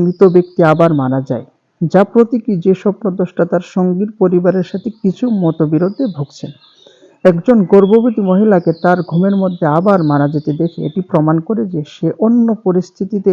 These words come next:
এবং একটি নতুন পর্যায়ে চলে যাবে এবং এটি তার উদ্বেগ এবং চাপের কারণ হয়।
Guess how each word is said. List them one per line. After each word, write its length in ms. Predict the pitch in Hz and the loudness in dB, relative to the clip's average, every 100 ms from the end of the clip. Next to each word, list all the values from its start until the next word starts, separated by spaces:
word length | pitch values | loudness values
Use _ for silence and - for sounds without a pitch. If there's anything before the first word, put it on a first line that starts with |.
| 180 | 2
এবং 140 | 156 143 _ _ _ _ _ - | 0 -6 _ _ _ _ _ -4
একটি 240 | - - 214 196 | -4 0 4 4
নতুন 240 | 214 269 233 | 4 4 4
পর্যায়ে 360 | 185 165 160 190 - | 2 2 2 0 0
চলে 160 | 135 120 | -4 -4
যাবে 180 | 98 - _ _ _ - | -10 -16 _ _ _ 0
এবং 220 | 214 175 139 - | 2 2 -2 -2
এটি 160 | 185 233 214 | -2 0 0
তার 120 | 214 208 | 0 2
উদ্বেগ 380 | 190 175 - 214 214 175 | 0 -2 -4 -4 -2 -2
এবং 140 | 170 165 | 0 -2
চাপের 300 | 160 139 160 180 | -2 -4 -4 -6
কারণ 200 | 131 - 107 | -8 -8 -10
হয়। 180 | - - | -10 -10